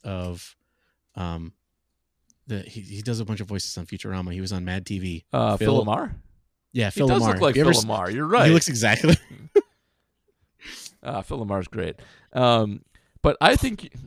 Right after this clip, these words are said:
Speaker 2: um, you are correct that Watson should be icing on the cake. I hope the Packers realize it, though. Like, the other guys are better receivers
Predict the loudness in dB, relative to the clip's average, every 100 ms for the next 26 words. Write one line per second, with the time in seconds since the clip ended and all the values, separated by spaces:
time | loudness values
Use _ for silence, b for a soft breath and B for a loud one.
0 | -10 -4 -2 -4 -8 -6 -2 0 0 -4
1 | -6 -6 -10 -12 -8 -6 -6 -6 -10 -8
2 | -10 -10 -10 -12 -12 -10 -10 -6 -6 -4
3 | -4 -4 -4 -8 -8 -8 -10 -12 -20 -20
4 | -20 -14 -12 -12 _ _ _ -4 -4 -2
5 | -4 -4 -2 -4 -4 -6 -6 -10 -14 -18
6 | -18 -14 -12 -10 -10 -12 -14